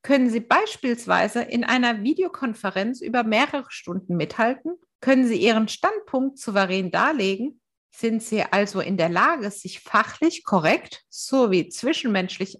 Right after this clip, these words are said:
angemessen zu verständigen? Beim Austausch mit Personen im Mutterkonzern genügt die sprachliche Kompetenz alleine nicht. Darauf gehe ich später bei der Sozialkompetenz näher ein. Doch zunächst betrachten wir die Methodenkompetenz,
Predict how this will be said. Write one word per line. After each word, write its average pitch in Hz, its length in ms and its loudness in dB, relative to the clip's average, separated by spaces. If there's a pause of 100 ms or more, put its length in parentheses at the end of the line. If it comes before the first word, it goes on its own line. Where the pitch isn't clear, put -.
angemessen 165 600 0
zu - 140 -8
verständigen? 180 640 -2 (280)
Beim 214 200 2
Austausch 320 580 0
mit 269 160 -2
Personen 208 460 0
im 202 100 0
Mutterkonzern 175 920 -4
genügt 185 360 -2
die 156 80 -4
sprachliche 302 920 -2 (160)
Kompetenz 233 760 2
alleine 180 420 0
nicht. 147 420 -8 (240)
Darauf 226 420 2
gehe 240 180 4
ich 240 140 -2
später 156 560 -4
bei 175 100 4
der 208 140 4
Sozialkompetenz 175 1120 -4
näher 147 380 -2
ein. 147 240 -8 (140)
Doch 202 220 2 (160)
zunächst - 600 -2
betrachten 208 600 -2
wir 190 140 2
die 190 140 -2
Methodenkompetenz, 139 1300 -4